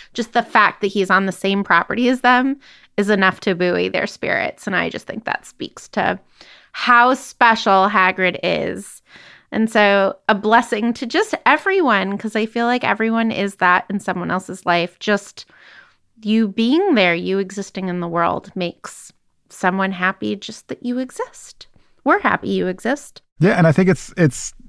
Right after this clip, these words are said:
Speaker 2: Hermione too, right? 'Cause Hermione, like, is noticing herself being buoyed and is able to name it for Harry and Ron. I would like to bless the Sorting Hat.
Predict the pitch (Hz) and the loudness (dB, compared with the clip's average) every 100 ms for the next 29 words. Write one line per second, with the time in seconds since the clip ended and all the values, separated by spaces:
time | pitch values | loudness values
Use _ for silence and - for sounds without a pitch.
0 | - - - 120 151 175 156 - 190 110 | -20 -14 -2 2 6 6 4 4 4 4
1 | 131 120 127 123 127 131 113 110 - 113 | 2 2 4 6 6 6 4 2 0 4
2 | 117 117 131 127 131 120 131 - 180 - | 6 8 6 6 4 6 4 4 2 4
3 | 110 98 90 95 104 117 104 - 127 120 | 2 2 0 0 2 2 2 0 2 2
4 | 113 117 110 101 107 95 - - 98 104 | 2 2 2 4 2 0 -4 -2 2 2
5 | 95 92 95 90 - _ _ _ - - | 2 0 2 0 -4 _ _ _ -2 2
6 | 240 190 156 143 120 127 104 - - - | 4 6 6 4 6 4 4 -4 -16 -20
7 | - - - - - 113 104 92 98 - | -20 -6 -4 0 2 2 2 0 -4 -4
8 | 294 | -6